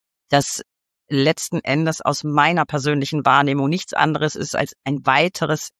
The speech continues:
Steinchen im großen Mosaik der, der Delegitimierungsversuche.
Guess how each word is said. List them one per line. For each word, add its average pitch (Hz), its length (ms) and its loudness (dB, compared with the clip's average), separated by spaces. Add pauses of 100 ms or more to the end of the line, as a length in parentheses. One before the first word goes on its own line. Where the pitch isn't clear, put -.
(200)
Steinchen 147 840 0
im 160 200 -2
großen 190 760 0
Mosaik 160 760 0 (600)
der, 147 320 2
der 147 320 2 (200)
Delegitimierungsversuche. 147 1400 -2